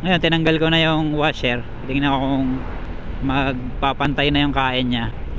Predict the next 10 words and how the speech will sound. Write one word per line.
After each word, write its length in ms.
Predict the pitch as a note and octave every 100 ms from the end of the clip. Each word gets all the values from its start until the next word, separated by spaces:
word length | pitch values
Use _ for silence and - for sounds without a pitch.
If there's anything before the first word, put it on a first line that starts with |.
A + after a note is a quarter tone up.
| - - -
Pansin 240 | - E3
ko 160 | D#3+ D#3
kasi 320 | - C#3+ C3
sa 80 | C3+
may 240 | C3+ C3+
kaliwang 480 | C3 C#3+ C#3 C#3 C3
side, 240 | B2 A#2+
medyo 320 | B2 B2 B2+ C3
parang 240 | C3+ C#3
mayroong 480 | C#3+ C3 C3 C3